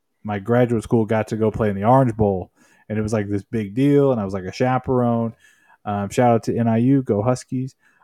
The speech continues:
Um, so it was, like, actually getting to put myself in the culture, and it just further drilled in that, yes, I am a diehard Miami Heat fan.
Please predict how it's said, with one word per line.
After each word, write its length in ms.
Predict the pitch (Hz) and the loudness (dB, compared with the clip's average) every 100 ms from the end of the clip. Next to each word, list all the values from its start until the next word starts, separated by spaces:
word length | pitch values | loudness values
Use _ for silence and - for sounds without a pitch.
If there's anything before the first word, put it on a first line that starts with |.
| - | -14
Um, 640 | 117 113 110 104 95 95 - _ _ _ _ _ _ _ _ _ _ _ _ _ _ _ _ - | -10 -8 -8 -10 -12 -14 -18 _ _ _ _ _ _ _ _ _ _ _ _ _ _ _ _ -4
so 180 | 147 135 | -2 2
it 80 | |
was, 300 | 127 117 107 _ _ 135 | 2 0 -2 _ _ -6
like, 180 | 107 | -6
actually 400 | 107 139 135 135 | -2 -2 -2 -6
getting 280 | 120 131 120 | -2 -2 -2
to 80 | 107 | 2
put 180 | 123 117 | 2 2
myself 320 | 120 107 95 | -2 -8 -10
in 100 | 90 | -12
the 80 | 92 | -2
culture, 520 | 143 143 131 - 127 | 4 4 4 -2 -2
and 340 | 113 104 92 - _ 123 | -2 -4 -8 -16 _ -8
it 100 | 113 | -2
just 260 | 117 - _ _ _ | -4 -4 _ _ _
further 800 | - - - 156 175 160 135 110 - 107 | -18 -8 0 2 2 0 -2 -4 -12 -8
drilled 440 | 117 135 143 110 | 0 4 4 2
in 360 | 113 120 110 101 | 0 0 -2 -4
that, 200 | 110 90 | -8 -2
yes, 360 | 117 107 95 - | 0 0 -4 -8
I 200 | 107 120 | -2 2
am 240 | 117 110 | 4 4
a 160 | 104 95 | 0 -2
diehard 580 | 110 120 117 120 117 101 | -4 -2 0 0 0 -2
Miami 380 | 104 123 135 123 | -6 -4 -2 -4
Heat 280 | 127 120 | -6 -8
fan. 480 | - 117 113 110 110 | -6 -4 -4 -4 -6